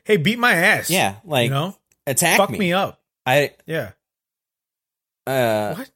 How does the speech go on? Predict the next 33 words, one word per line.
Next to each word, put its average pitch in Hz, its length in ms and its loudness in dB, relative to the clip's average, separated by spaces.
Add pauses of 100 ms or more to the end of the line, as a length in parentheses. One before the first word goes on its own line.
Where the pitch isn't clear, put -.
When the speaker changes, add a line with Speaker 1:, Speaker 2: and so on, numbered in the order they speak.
(140)
Speaker 2:
Legoshi 180 380 4
Speaker 1:
Why? 196 60 -2
Speaker 2:
debates 143 320 2
how 147 140 4
to 143 80 -4
intervene 151 560 -4 (200)
before 147 240 -6
he 143 80 -4
butts 151 240 -2
in 156 120 -4
and 131 160 -8
says 127 380 -6
she's 143 280 -8
his 147 200 -4
sister. 92 540 -4
They 117 100 -6
don't 185 180 -4
look 170 200 -6
like 120 260 -4 (140)
anything 117 340 -6
alike, 98 340 -8
as 110 160 -8
she 117 200 -8
is, 104 160 -6
like, 104 200 -10
kinda 123 280 -10
pink. - 460 -14 (920)
Speaker 1:
And, 175 220 -14 (320)
and 190 140 -6
again, 190 360 -4
<laughs> - 20 -8
like, 165 220 -4
he, 190 420 -6